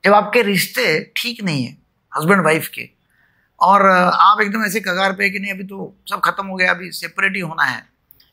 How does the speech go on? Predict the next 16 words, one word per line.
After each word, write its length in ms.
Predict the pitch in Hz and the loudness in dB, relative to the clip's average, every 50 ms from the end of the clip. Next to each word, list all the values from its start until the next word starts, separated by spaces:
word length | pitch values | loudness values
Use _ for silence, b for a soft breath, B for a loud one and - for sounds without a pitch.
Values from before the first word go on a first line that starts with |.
| _ - | _ 0
या 180 | 170 190 190 196 196 196 190 180 - - _ _ _ _ _ _ _ _ _ _ - | 2 4 6 6 6 4 4 0 -4 -10 _ _ _ _ _ _ _ _ _ _ -6
उसके 240 | 156 - - 220 208 | -6 -4 -2 -4 -6
peer 300 | 156 196 202 202 208 208 | -4 -2 -2 0 0 0
के 120 | 180 202 | 0 -2
problem 420 | 190 180 190 180 180 180 185 180 180 | 0 2 2 2 2 0 0 2 2
है, 400 | 175 175 175 170 175 - - _ - | 2 2 2 0 -4 -8 -14 _ -8
सास 300 | - - 185 185 180 - | -2 0 0 0 0 -2
ससुर 280 | 190 175 156 190 180 185 190 - _ _ _ _ _ _ _ | -6 -6 -6 -6 -6 -6 -8 -10 _ _ _ _ _ _ _
के 80 | - 180 | -6 -4
प्रॉब्लम 420 | - 185 175 170 170 180 175 175 | 0 0 0 0 2 0 0 2
है, 160 | 175 170 170 | 2 2 0
सास 340 | - - - 180 185 180 - - | 0 0 0 0 0 0 -4 -8
की 60 | 196 | -12
पट्टी 380 | 185 - 185 - - - 175 170 | -8 -8 -8 -8 -8 -10 -10 -6
नहीं 200 | 170 170 165 165 | -4 -2 0 0
है, 380 | 165 160 160 160 156 - _ | 0 0 0 -2 -4 -8 _